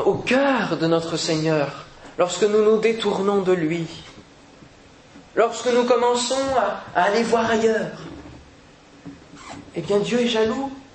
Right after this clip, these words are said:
parce que ce qu'il nous donne, ce que nous recevons de lui, il ne veut pas que ça parte au pourceau. C'est ce que nous dit la parole de Dieu aussi. L'Éternel, ton Dieu, est un feu dévorant, un Dieu jaloux. Et pour montrer que,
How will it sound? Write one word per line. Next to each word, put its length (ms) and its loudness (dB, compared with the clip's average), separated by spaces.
parce 180 -2
que 120 2
ce 100 -4
qu'il 180 0
nous 160 4
donne, 500 2
ce 140 -8
que 60 0
nous 320 2
recevons 580 2
de 100 4
lui, 380 2
il 100 0
ne 80 6
veut 140 4
pas 160 0
que 100 -8
ça 140 0
parte 440 -2
au 80 6
pourceau. 600 2
C'est 60 -10
ce 80 -6
que 80 2
nous 160 4
dit 140 4
la 120 4
parole 320 0
de 100 2
Dieu 240 -2
aussi. 260 -10
L'Éternel, 800 2
ton 180 4
Dieu, 380 2
est 220 4
un 120 4
feu 240 0
dévorant, 600 2
un 220 2
Dieu 280 2
jaloux. 340 0
Et 100 4
pour 200 2
montrer 400 2
que, 300 2